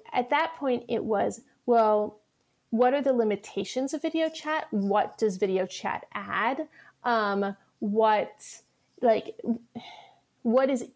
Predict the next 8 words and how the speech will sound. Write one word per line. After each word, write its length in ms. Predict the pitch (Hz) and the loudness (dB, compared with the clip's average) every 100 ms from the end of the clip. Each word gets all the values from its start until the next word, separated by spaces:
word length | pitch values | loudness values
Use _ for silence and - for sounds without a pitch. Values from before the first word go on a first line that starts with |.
| - | -4
interesting 1300 | 285 320 - 240 202 175 - - 214 185 185 190 214 - _ - | 0 0 -2 0 0 0 -6 -4 -2 -2 -2 -4 -6 -14 _ 2
that 220 | 233 233 | 2 4
isn't, 580 | 240 254 226 214 - - _ _ _ | 2 2 2 0 -2 -12 _ _ _
that 240 | 240 - - | 0 0 0
is, 200 | 240 214 214 - | 0 0 -4 -6
would 300 | 240 226 277 | 0 2 2
be 220 | 247 220 - _ | 0 -2 -4 _
better 400 | 247 254 285 277 | 0 2 4 2